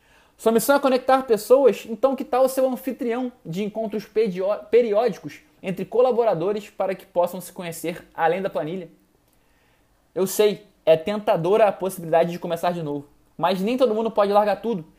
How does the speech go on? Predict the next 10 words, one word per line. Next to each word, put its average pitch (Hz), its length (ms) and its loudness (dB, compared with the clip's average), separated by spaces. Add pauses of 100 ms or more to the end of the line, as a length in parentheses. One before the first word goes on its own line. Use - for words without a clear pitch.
(100)
e 180 80 -8
seguir 185 220 -4
um 208 80 -4
caminho 196 380 -4
ousado 175 580 0
rumo 165 220 -6
ao 170 80 -2
propósito. 147 500 -6 (600)
Enquanto 226 400 0
isso, 277 300 -2